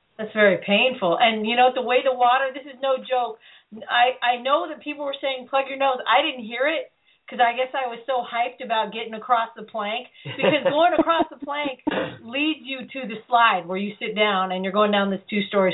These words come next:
Speaker 1: slide. You're going so fast. I didn't hear people go, "Plug your nose, plug your nose." So, I, and I used to have a pool when I was a teenager, so I love swimming and diving and jumping in and cannonballing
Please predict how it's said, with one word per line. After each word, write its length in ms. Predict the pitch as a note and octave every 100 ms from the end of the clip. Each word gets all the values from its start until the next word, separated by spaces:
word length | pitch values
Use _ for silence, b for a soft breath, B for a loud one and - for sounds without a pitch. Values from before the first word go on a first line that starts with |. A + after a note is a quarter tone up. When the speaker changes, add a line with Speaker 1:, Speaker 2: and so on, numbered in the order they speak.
| -
Speaker 1:
slide. 360 | G3 F#3+ F3+ B B B B _ - - -
You're 220 | B3+ C#4
going 360 | D4 C#4+ B3+ G#3 - -
so 200 | C#4 C#4 -
fast. 320 | D#4 D4 -
I 140 | A#3 B3+
didn't 220 | D#4+ D4
hear 180 | D#4 D#4+
people 280 | D4+ C4+ A#3
go, 120 | A3 -
"Plug 220 | B3+ B3+
your 80 | B3
nose, 280 | A#3+ A3 G3+ -
plug 160 | A3
your 80 | A3
nose." 240 | A3 F#3+ - B B B -
So, 480 | D4 C4+ B3+ A3+ - _ _ _ _ _
I, 300 | - - C4+
and 220 | C4 C4 C4+
I 80 | F#4+ B4+
used 120 | -
to 100 | C#4+ A#3+
have 320 | B3 F4+ C#4+
a 0 |
pool 460 | - A#3+ F3+ E3+ - -
when 120 | G#3
I 100 | G#3
was 100 | G#3
a 100 | G3 -
teenager, 480 | A#3 A3 F#3+ F3 -
so 80 | A3
I 100 | A3+
love 280 | A#3+ C4 C4+ -
swimming 260 | A#3+ A#3 A#3
and 160 | G3+
diving 600 | G3+ G#3 A3+ A3 A3 G#3+
and 160 | F#3+ F#3+
jumping 360 | G#3+ A3 -
in 300 | G#3 G#3 G#3+
and 160 | G3+ F#3
cannonballing 680 | A#3+ A#3+ A#3+ A3 A3 A3